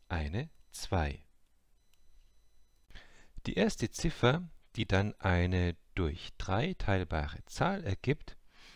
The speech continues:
ist die zwei. Denn fünf plus zwei plus zwei ergibt ja neun.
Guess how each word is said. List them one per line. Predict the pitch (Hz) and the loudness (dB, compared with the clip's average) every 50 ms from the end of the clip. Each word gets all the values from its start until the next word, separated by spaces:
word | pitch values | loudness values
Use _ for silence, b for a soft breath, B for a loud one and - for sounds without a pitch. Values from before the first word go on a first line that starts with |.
| B B B - - | B B B -12 -6
ist | - 95 85 - - - - - - - - - | -4 -4 -4 -4 -8 -14 -16 -16 -14 -10 -6 -4
die | 139 - - | -4 -4 -4
zwei. | - - - - - - 87 - 73 69 69 - - - - - - - - - - _ _ - - - B B B B B B B B 95 | -8 -10 -10 -4 2 4 4 4 4 2 -2 -8 -10 -14 -16 -18 -20 -20 -20 -20 -20 _ _ -20 -20 -20 B B B B B B B B -2
Denn | 87 82 - | -2 -2 -2
fünf | - - - 92 110 147 - - - - - | -6 -4 -2 -2 -2 -2 -4 -10 -16 -8 -2
plus | 127 135 127 - - - | 0 0 0 0 -4 -14
zwei | - - - 87 80 78 87 104 120 - - | -10 -4 0 2 4 4 4 2 0 -2 -4
plus | - - 80 - - - | -4 -4 -4 -4 -6 -10
zwei | - - - - 82 78 80 92 127 185 214 - - - - b b b b b b b b b b | -14 -12 -6 -2 0 2 2 2 2 0 -2 -8 -16 -20 -20 b b b b b b b b b b
ergibt | - - 175 - 101 - - - - - | -2 -2 0 0 0 -4 -4 -6 -4 -2
ja | 127 156 196 208 - - - - - | -2 -2 -2 -4 -8 -14 -20 -14 -6
neun. | 101 98 95 90 82 78 76 73 71 67 67 73 | -4 0 0 2 2 2 0 -2 -4 -8 -10 -14